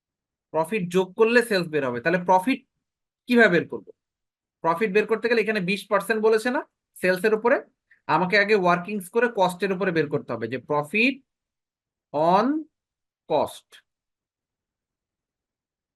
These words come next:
profit on cost কিভাবে বের হবে? উপরে লিখবা টোয়েন্টি পার্সেন্ট, যত পার্সেন্ট বলা থাকবে উপরে টোয়েন্টি, আর নিচে হলো একশো minus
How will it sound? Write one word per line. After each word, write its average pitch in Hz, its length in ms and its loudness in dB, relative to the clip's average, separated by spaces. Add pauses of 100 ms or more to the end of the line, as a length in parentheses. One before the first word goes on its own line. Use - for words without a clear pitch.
profit 160 380 -2
on 185 80 0 (100)
cost - 300 -4 (1200)
কিভাবে 202 300 2
বের 214 160 4
হবে? 226 160 4 (1120)
উপরে 226 300 0 (100)
লিখবা 208 320 0
টোয়েন্টি 240 320 0
পার্সেন্ট, 170 340 -4
যত 165 140 -2 (120)
পার্সেন্ট 190 380 0
বলা 196 200 2
থাকবে 196 200 0 (100)
উপরে 185 260 -2
টোয়েন্টি, 175 340 -4 (640)
আর 160 80 4 (100)
নিচে 196 240 0
হলো 214 140 2 (160)
একশো 190 320 -2
minus 175 240 -2